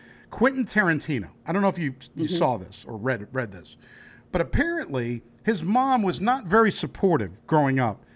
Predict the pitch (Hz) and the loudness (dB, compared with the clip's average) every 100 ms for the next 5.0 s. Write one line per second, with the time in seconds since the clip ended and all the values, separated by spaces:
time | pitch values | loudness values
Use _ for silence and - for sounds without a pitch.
0 | - 147 139 143 - 170 156 139 107 139 | -6 -2 -2 -2 0 2 4 2 0 2
1 | 151 151 151 143 139 110 101 - - 156 | 2 0 -2 0 0 -2 -8 -12 -4 4
2 | 196 180 180 165 165 135 131 104 - - | 6 6 4 2 0 -2 -4 -6 -10 -4
3 | 160 147 131 - 98 82 _ _ - - | 0 0 -2 -4 -10 -12 _ _ -20 -20
4 | - - 233 285 277 302 220 262 302 | -4 0 2 2 2 4 6 6 2